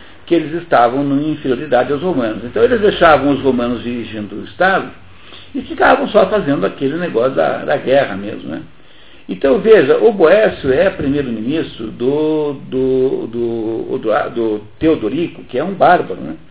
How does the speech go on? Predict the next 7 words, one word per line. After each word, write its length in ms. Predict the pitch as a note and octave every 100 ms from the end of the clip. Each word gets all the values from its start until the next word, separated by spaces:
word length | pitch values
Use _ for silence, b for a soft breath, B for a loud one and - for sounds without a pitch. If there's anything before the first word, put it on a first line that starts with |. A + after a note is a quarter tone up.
| b b b b b b
E 200 | - B2+
ele, 320 | D#3+ G#3 A#3 - -
ah, 460 | - D3 C#3+ C#3 -
em 280 | D#3+ F3
quinhentos 320 | E3+ D#3+ D3 D3
e 20 |
dezenove, 600 | E3 E3 D#3 F3+ G3+